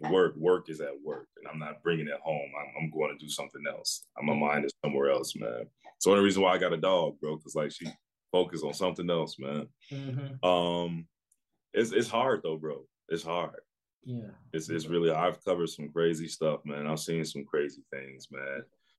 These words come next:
Speaker 1: And it's just the nature of the business. Um, no matter what city you're in, you're gonna see something that'll be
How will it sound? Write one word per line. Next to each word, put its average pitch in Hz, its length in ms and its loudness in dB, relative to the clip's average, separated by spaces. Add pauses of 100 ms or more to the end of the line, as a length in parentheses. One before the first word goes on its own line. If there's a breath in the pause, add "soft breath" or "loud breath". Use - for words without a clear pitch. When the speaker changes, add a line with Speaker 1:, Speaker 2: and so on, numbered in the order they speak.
(240)
Speaker 1:
And 76 220 6
it's 80 180 4
just 80 200 2
the 71 80 0
nature 78 300 2
of 78 80 2
the 78 80 -2
business. 78 640 -2
Um, 69 640 -4 (180)
no 73 140 -4
matter 78 260 4
what 90 180 6
city 98 280 4
you're 78 320 4
in, 73 400 -2 (600)
you're 80 160 4
gonna 85 180 4
see 92 220 0
something 73 340 -2
that'll 71 140 -4
be 76 60 -2